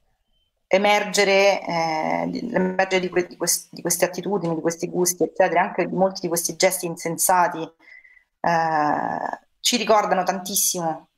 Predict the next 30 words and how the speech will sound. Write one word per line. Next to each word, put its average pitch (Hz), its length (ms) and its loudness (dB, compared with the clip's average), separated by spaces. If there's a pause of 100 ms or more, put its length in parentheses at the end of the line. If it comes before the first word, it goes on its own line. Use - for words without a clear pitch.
(520)
cose 175 280 2
che 160 60 -2
abbiamo 165 240 0
già 160 120 2
visto 165 300 -2
nella 156 240 -6
storia 160 600 2
e 190 60 -2
sono, 185 460 2
secondo 170 280 -2
me, 190 120 4
inevitabilmente 175 800 0
delle 160 180 4
reazioni 165 840 0 (460)
al 160 760 2
momento 170 380 -2
storico 156 760 -2
anche 147 340 -4
in 143 60 -8
cui 147 640 -2 (1200)
stiamo 160 240 -2
vivendo. 151 500 -4 (520)
Eh, 151 520 4
in 208 140 2
un 202 60 2
momento 185 220 2
storico 220 220 2
in - 60 -6
cui 196 120 2
ci, - 260 -4